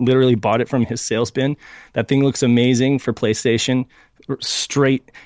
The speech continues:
it's just four eighty line doubled straight to the twenty-two inch monitor. You get these thick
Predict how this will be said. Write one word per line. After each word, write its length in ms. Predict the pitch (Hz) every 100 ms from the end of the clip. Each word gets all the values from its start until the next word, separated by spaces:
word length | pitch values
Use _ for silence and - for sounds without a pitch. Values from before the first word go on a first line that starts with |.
| _
it's 140 | 120
just 180 | - 127
four 380 | - - 139 143
eighty 440 | 139 131 131 127 - -
line 340 | 135 127 127 131
doubled 400 | 123 120 120 113
straight 400 | - - 127 113
to 120 | -
the 100 | 113
twenty-two 480 | 110 123 113 - 123
inch 160 | 110 107
monitor. 320 | 107 117 113
You 140 | 113
get 100 | 107
these 200 | 113 107
thick 400 | - 117 101 -